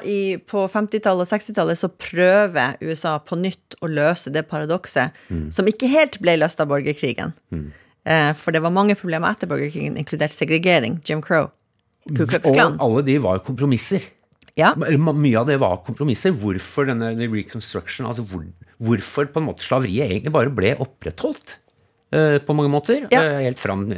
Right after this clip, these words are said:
Speaker 2: til, formelt sett, fram til, eh, til nitten sekstifem.
Speaker 1: Men du kan jo se for deg, altså, U S A er et enormt stort land, ehm, har blitt et enormt stort land. Hvis hele Europa skulle være et føderalt system,
Speaker 2: Mm.
Speaker 1: så måtte man ha inngått en god del kompromisser for å få det til å fungere.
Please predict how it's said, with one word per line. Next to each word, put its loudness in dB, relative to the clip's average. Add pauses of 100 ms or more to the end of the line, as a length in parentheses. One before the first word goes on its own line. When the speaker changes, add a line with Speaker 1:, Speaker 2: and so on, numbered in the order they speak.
(140)
Speaker 2:
til, 0 (100)
formelt 0
sett, -2
fram 0
til, -2
eh, 4 (220)
til 0
nitten -2
sekstifem. -2 (640)
Speaker 1:
Men 4
du 4
kan 4
jo 0
se 0
for -2
deg, 4
altså, 0
U 0
S -2
A 2
er 4
et 0
enormt 2
stort -4
land, -2 (180)
ehm, -2
har 0
blitt 0
et -6
enormt -2
stort -6
land. -2
Hvis 0
hele 2
Europa 0
skulle -8
være -2
et -4
føderalt -2
system, -2 (100)
Speaker 2:
Mm. -2 (500)
Speaker 1:
så 0
måtte 2
man 0
ha -2
inngått 0
en -2
god 0
del -2
kompromisser -6
for -8
å -8
få -8
det -6
til -10
å -16
fungere. -8